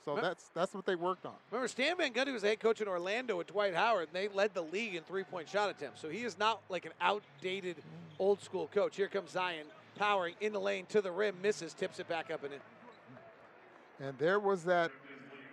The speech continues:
Speaker 1: coming from the right side of the floor to the left, using his left hand and, and his power move. That's something they wanted to try to cut him off.
Speaker 2: Pelicans averaged one point eight points after a live ball turnover. As blocking foul here on Redick.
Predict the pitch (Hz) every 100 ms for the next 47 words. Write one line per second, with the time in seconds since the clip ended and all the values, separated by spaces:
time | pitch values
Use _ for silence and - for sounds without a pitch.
0 | - - 170 170 160 165 151 143 170 160
1 | 170 165 156 135 160 165 160 - 139 135
2 | 156 160 - - - - - - 147 170
3 | 160 156 143 147 160 - 156 156 156 143
4 | 135 135 165 - 160 151 143 135 143 123
5 | 107 135 139 - 160 160 147 143 156 147
6 | 127 123 - - - - - 156 139 -
7 | 151 147 147 135 - - - - - -
8 | - - 170 214 214 220 208 202 196 -
9 | 175 254 320 220 277 269 226 240 233 -
10 | 226 214 214 196 202 185 185 196 208 196
11 | 190 - 196 175 151 180 165 - - -
12 | - - - - 185 196 196 185 190 175
13 | 170 190 175 160 180 226